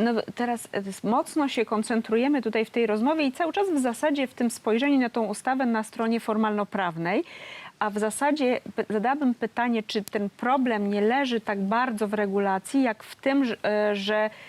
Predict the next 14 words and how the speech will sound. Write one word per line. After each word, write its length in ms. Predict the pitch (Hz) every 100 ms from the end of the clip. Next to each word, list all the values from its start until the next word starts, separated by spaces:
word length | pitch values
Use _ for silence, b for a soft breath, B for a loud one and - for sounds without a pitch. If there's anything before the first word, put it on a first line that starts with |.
| B B -
te 100 | 240
systemy 480 | - 208 - 311 285
franczyzowe 680 | 226 226 208 233 240 220 - -
w 20 |
jakiejś 340 | 226 240 254 -
części 360 | 214 233 -
rynku 280 | 214 240 226
są 220 | - 214 208 202 214
nie 140 | 226 202 -
do 160 | 202
końca 580 | 214 - 262 311 - 247
dojrzałe 420 | 214 214 214 220
organizacyjnie. 1000 | 220 214 208 214 202 202 - 196 160 - -
Czyli 340 | - 185 202